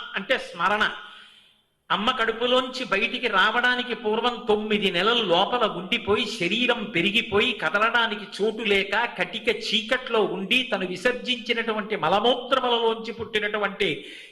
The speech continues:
క్రిములు తన కోమలమైనటువంటి శరీరాన్ని కొరికేస్తుంటే, "స్వామి, ఇక నేను ఉండలేనయ్యా, నవమాసంబు ఘటిల్లె చాలు నిక నాకా గర్భవాసంబు నివసింపన్ పని తీర్చి కావుమిక నన్ని సత్కృపన్ శంకర,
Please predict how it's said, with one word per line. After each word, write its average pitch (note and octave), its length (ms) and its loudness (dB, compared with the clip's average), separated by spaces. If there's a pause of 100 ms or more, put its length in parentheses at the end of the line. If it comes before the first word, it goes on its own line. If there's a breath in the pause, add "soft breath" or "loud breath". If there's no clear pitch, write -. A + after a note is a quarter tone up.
(100 loud breath)
క్రిములు C#4 340 2
తన A#3+ 200 0
కోమలమైనటువంటి A3+ 1160 0
శరీరాన్ని A3+ 680 0
కొరికేస్తుంటే, G3+ 1300 -2 (240 loud breath)
"స్వామి, G3+ 540 0
ఇక A#3 120 -4
నేను G3+ 340 0
ఉండలేనయ్యా, G3+ 800 0
నవమాసంబు G#3 840 0
ఘటిల్లె B3+ 400 0 (100)
చాలు A#3 260 0
నిక A#3 200 -4
నాకా G#3+ 580 2
గర్భవాసంబు G3 1120 -2 (240 loud breath)
నివసింపన్ A#3+ 800 -2
పని G3 160 0
తీర్చి A3+ 420 -2
కావుమిక B3 520 -2
నన్ని G#3+ 460 -4
సత్కృపన్ G3+ 680 -6
శంకర, F3 640 0